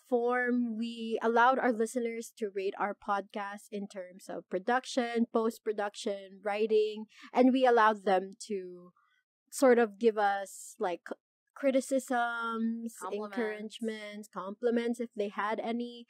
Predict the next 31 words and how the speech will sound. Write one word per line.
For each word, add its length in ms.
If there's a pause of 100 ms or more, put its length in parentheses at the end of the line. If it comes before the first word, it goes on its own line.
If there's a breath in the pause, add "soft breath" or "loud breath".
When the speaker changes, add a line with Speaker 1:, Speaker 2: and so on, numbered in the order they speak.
(220 soft breath)
Speaker 1:
And 120
we 120
allowed 320
them 160
to 220
ask 320
questions 640
that 140
we 140
will 120
be 160
answering 680
in 300
this 260
Q 220
and 120
A 180
episode. 520 (340 loud breath)
So 120
Speaker 2:
Hmm. 60
Speaker 1:
the 120 (120)
first 440
question 680
was 680
Speaker 2:
Um, 240
what 100
are 220 (400)
the 180
short-term 480
and 100
long-term 360